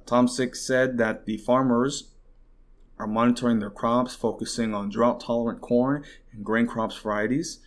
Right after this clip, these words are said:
Quote, "To be in agriculture, you've got to constantly be flexible," Tom Sick said. Because of the shortage of,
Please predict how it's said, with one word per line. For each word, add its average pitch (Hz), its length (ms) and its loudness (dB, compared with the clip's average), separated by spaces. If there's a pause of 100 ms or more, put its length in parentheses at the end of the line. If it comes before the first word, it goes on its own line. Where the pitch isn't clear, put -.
(300)
Quote, 120 240 0
"To 120 80 0
be 127 160 4
in 147 100 4
agriculture, 131 600 0
you've 120 440 -2
got 123 320 4
to 113 220 0
constantly 120 480 0
be 110 120 -2
flexible," 117 680 -4
Tom - 200 -6
Sick - 120 -12
said. 135 340 -2 (960)
Because 127 200 2
of 123 60 0
the 127 80 4
shortage 123 340 0
of, 104 100 -8